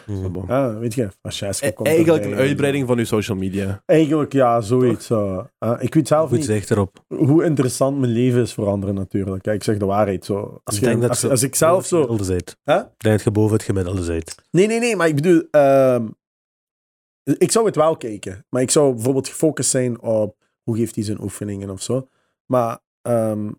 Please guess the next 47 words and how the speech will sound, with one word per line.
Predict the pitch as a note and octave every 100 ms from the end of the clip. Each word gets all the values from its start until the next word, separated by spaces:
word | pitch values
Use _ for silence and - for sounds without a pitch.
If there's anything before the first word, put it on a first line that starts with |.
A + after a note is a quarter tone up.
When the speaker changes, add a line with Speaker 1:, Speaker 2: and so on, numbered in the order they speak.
| _
Speaker 3:
ja, | C#3
je | C3 D3
weet, | D3+
in | C3
al | B2+ D3+
die | C3+
programma's | B2+ G#2+ C3 D3+ A#2 - _ -
ziet | B2+ A2+
je | -
ook | B2+
de | G#2+
thuissituatie, | - A2+ A2+ A2 - A2 G#2+ G2+ - A2 G#2 G#2
ziet | G2+ -
je, | A2 - _ _
bijvoorbeeld, | - D#3+ D3
mijn | B2+ G2+
kat | D3+ D#3+
komt | - C3+
enorm | G#2 A2+ C3 A2
veel | A#2
in | G2+
beeld. | G2 G#2+ -
Coach | B2 A2+
Minou. | B2 B2 D3+ G2+
Speaker 1:
<laughs> |
Speaker 3:
Die | G2
Speaker 1:
Coach | G2+
Speaker 3:
wordt | G#2+
gewoon, | - B2+
Speaker 1:
Minou. | G#2+ G2 F2 -
Speaker 3:
het | G#2
is |
gewoon, | - D3+
wordt | G#2 F#2+
gewoon | D3 A#2
een |
legend, | F2+ C3 B2 A2 F#2+
snap | D3 E3 -
je? | A#2+ - - - - -
<laughs> | - E5+ B3 - - - G3+ C#4+ - F3
Dus, | - D#3+ - - D3 -
Speaker 1:
Dat | D3
is |
Speaker 3:
zo. | E3 D#3
Speaker 1:
een | B2+
grappige | A#2 G#2 G#2+
kat. | F#2+ F2+